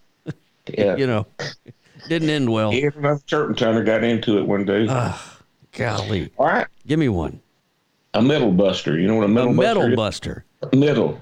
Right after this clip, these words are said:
Speaker 2: not
Speaker 1: A,
Speaker 2: the center.
Speaker 1: oh, a
Speaker 2: Middle.
Speaker 1: middle
Speaker 2: Middle
Speaker 1: buster.
Speaker 2: buster.
Speaker 1: Yeah, I know what a middle buster is. I've been, I've run into one of them a time or two. <laughs> Middle busters. Eh, that's a terrible thing.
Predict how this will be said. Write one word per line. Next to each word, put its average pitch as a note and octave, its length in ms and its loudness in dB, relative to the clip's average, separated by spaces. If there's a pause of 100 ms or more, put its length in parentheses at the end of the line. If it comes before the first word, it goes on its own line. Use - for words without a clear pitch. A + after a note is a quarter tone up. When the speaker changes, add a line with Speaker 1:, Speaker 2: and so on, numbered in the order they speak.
(140)
Speaker 2:
not C3+ 160 2
Speaker 1:
A, - 80 -2
Speaker 2:
the - 40 0
center. D3 320 2
Speaker 1:
oh, C#3 40 0
a C3 40 0
Speaker 2:
Middle. C3+ 60 2 (100)
Speaker 1:
middle F#3+ 220 2
Speaker 2:
Middle - 0 -
Speaker 1:
buster. A#2 420 0
Speaker 2:
buster. - 280 -6 (100)
Speaker 1:
Yeah, G2+ 240 -2
I B2 60 0
know A#2+ 120 2
what F#2 100 0
a E2 60 -2
middle F2 260 -2
buster C2 440 -10
is. A#1 340 -10 (840)
I've A#2+ 160 -2
been, A#2+ 180 0 (320)
I've C3+ 180 -2
run C3 160 0
into B2 180 2
one A2 160 0
of G#2 80 0
them A2 180 -2
a G2+ 60 -2
time G2 260 -2
or G2 60 -2
two. G#2 280 -2 (680)
<laughs> - 600 -12
Middle C#3 300 -2
busters. B2+ 720 -4 (600)
Eh, D3+ 120 0 (460)
that's F3+ 180 -2
a B2+ 80 2
terrible D3+ 460 0
thing. G2+ 360 -2